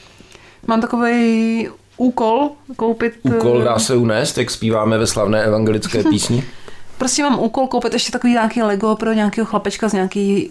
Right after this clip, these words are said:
Speaker 1: mm, z nějakého ústavu, což je taková
Speaker 2: Úkol,
Speaker 1: chari-, charita
Speaker 2: ústav.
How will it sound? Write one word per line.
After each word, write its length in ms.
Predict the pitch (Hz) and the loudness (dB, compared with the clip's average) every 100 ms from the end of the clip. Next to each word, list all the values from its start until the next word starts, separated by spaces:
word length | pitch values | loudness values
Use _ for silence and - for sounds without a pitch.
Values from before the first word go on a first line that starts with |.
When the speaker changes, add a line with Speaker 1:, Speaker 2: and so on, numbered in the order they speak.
| - - | -8 -4
Speaker 1:
mm, 460 | 185 180 185 185 | -2 0 -2 -4
z 60 | 190 | -2
nějakého 340 | 185 180 202 | -2 0 0
ústavu, 500 | 220 190 - 196 175 - - | 0 -4 -2 -2 -4 -8 -16
což 500 | - 190 - - - - | -8 -6 -4 -6 -8 -6
je 80 | - | -4
taková 180 | 147 | -2
Speaker 2:
Úkol, 160 | 202 156 | 0 2
Speaker 1:
chari-, 280 | 220 233 151 | 2 0 -2
charita 280 | - 233 226 - | -2 -2 0 0
Speaker 2:
ústav. 400 | 196 104 - - | 0 0 -4 -12